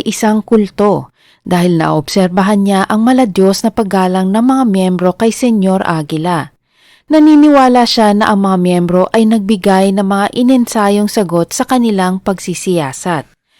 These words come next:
Gayunpaman, inamin niya na wala silang nakitang katibayan ng pagkakaroon ng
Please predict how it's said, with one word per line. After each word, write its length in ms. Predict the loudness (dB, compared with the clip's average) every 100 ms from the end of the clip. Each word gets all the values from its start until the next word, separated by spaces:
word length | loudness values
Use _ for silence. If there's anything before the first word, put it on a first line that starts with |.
| _ _ 0
Gayunpaman, 800 | 4 6 4 4 2 2 0 -2
inamin 560 | 0 0 2 0 0 0
niya 140 | 0 0
na 160 | 0
wala 320 | 2 2 0
silang 320 | 0 0 0 -2
nakitang 480 | -2 -4 -4 -4
katibayan 800 | -4 -4 -4 0 0 2 0 -2 _ -20 -18 -2
ng 240 | 2 2
pagkakaroon 880 | 0 0 0 0 0 2 2 2
ng 100 | 0